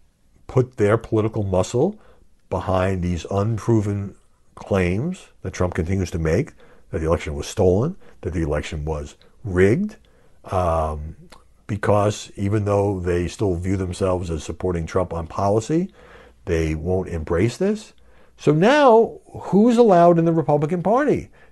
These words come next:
If Lindsey Graham and Mike Lee, according to Donald J. Trump, have to be ashamed of themselves,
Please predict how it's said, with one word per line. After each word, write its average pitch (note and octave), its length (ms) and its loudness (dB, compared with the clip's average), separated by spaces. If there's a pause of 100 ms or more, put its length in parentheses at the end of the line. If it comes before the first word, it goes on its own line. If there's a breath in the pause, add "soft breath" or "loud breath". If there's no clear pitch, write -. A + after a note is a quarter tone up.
If C3+ 160 -6
Lindsey G#3 360 2
Graham F#3 280 4
and C3+ 120 4
Mike C#3 260 2
Lee, E3+ 200 6
according C#3 420 2
to C#3+ 120 -2
Donald A2 480 2
J. B2+ 160 2
Trump, C#3+ 240 0
have C3+ 160 -2
to C3 80 -2
be A2+ 200 -2
ashamed D4+ 540 -2
of F3+ 120 2
themselves, - 640 -10